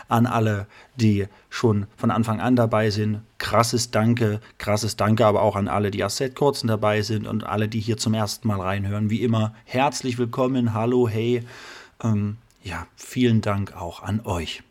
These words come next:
Völlig neue Situation für mich, völlig neue Situation für alle, die grad zuhören. Ähm, das erste Mal habe ich einen Gast, eine Gästin, Gäste, die nicht direkt neben mir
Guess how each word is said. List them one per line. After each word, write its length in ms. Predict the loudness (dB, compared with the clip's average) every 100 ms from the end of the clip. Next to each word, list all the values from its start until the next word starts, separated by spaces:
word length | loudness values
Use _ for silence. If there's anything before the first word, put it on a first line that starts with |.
| _ -20 -16
Völlig 380 | 10 12 12
neue 220 | 12 12 12
Situation 580 | 12 10 8 8 6
für 160 | 6 4
mich, 240 | 4 2
völlig 320 | 2 2 2 2
neue 220 | 2 2
Situation 600 | 0 0 0 2 2 4
für 140 | 2
alle, 160 | 4 4
die 120 | 4
grad 280 | 4 2 2
zuhören. 520 | 2 6 8 8 4 -2 -18 -4 6
Ähm, 440 | 10 12 10 6 -4 -6
das 140 | -6
erste 440 | 2 4 4 2 2
Mal 500 | 6 6 6 2 -2 _ 2
habe 300 | 6 6 6
ich 400 | 2 -2 -8 -14 -20 _ _ _ _ _
einen 320 | 4 4 4
Gast, 300 | 6 4 4
eine 160 | 2 4
Gästin, 540 | 6 4 2 -2 0
Gäste, 520 | 4 4 4 0 0 0
die 200 | 4 6
nicht 500 | 6 4 -4 _ -4
direkt 400 | 2 2 2 4
neben 380 | 6 6 6
mir 400 | 8 8 4 2